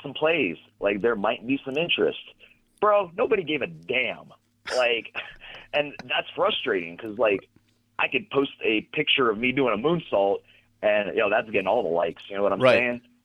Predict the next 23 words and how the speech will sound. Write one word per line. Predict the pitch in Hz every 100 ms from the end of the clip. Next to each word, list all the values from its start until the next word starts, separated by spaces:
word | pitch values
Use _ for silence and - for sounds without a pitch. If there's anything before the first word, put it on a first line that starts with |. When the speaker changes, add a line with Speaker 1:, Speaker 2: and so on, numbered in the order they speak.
| -
Speaker 1:
But | -
then | 127 123 - _ _ _ _ _ -
I | 135
post | - 143 131 _ - -
a |
track | 98 - 143 143 -
that | 90
I | 117 -
spent | 127 95
a |
lot | 95 110
of | -
time | 127 135 123
on | 107 98
and |
that | 85
I'm | 98 98
passionate | - 120 - 117 101
about | 85 87 90
and | 90
that | 98
I | 107
worked | 104 113 -